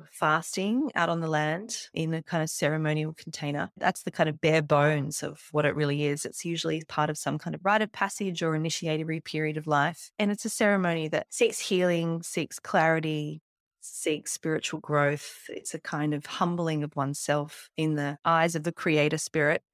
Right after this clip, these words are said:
or the great mystery. It's like a strong gesture that you can make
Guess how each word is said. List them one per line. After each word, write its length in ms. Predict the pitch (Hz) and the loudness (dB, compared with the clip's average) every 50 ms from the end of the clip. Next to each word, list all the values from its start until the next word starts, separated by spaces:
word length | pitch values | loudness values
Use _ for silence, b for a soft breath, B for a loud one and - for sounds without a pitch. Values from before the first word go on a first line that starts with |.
| _ _ _ - 156 | _ _ _ -16 -14
or 120 | 151 156 | -14 -14
the 80 | - - | -14 -6
great 260 | _ 165 160 151 - | _ 0 0 2 0
mystery. 560 | - 160 156 - - - - 156 151 156 165 - _ | -2 -4 -6 -6 -4 -2 0 0 0 0 -2 -8 _
It's 140 | - 180 - | -10 -2 0
like 180 | 214 196 - - | 2 2 2 2
a 80 | 175 | 0
strong 520 | 170 - - - - 175 170 175 180 180 165 | -2 -2 -4 -2 2 2 4 4 4 2 0
gesture 560 | - 135 151 - - - - 127 76 - - - | 0 0 -2 -2 -4 -2 0 0 0 0 -2 -4
that 120 | - - - | -6 -4 -4
you 100 | - 165 | -4 -6
can 240 | - 170 151 143 | -4 -2 -2 0
make 380 | 139 139 139 139 - - - - | 0 0 0 0 -2 -4 -10 -12